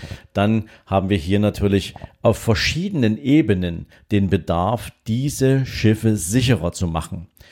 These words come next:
Ein weiterer Grund für das exorbitante Wachstum in der Schifffahrt ist natürlich schier und allein die Größe der Schiffe.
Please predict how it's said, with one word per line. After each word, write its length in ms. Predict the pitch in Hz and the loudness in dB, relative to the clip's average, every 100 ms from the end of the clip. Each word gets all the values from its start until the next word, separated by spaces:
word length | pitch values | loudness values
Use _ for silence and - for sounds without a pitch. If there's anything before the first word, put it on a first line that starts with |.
| - - | -16 0
Ein 300 | 104 107 95 | 4 4 6
weiterer 520 | 101 160 196 98 95 | 4 4 2 2 2
Grund 480 | - 95 104 98 - - - | 0 2 2 2 -2 -12 -18
für 200 | - 104 | -4 -2
das 200 | 101 95 | -2 -2
exorbitante 1080 | - 156 - 123 90 101 92 110 98 87 85 | 2 2 0 -4 -2 -2 0 0 0 -2 2
Wachstum 880 | 104 147 - - - 110 107 98 - - | 2 2 -4 -4 0 2 2 2 -2 -2
in 220 | 107 104 | 2 2
der 140 | 95 | 2
Schifffahrt 640 | - - 131 - 92 104 - - - - | 0 0 0 2 2 0 -4 -20 -20 -4
ist 240 | 120 - 120 | -2 0 0
natürlich 440 | 107 104 101 - | 2 2 0 -2
schier 360 | 104 113 113 - | -2 0 0 2
und 360 | 101 95 - _ | 0 0 -6 _
allein 520 | 98 95 90 92 95 | 0 2 2 2 2
die 200 | 87 92 | 0 -4
Größe 600 | - 113 107 107 117 113 | -2 0 4 6 6 2
der 180 | 98 95 | 0 0
Schiffe. 380 | - 110 101 | 0 -2 0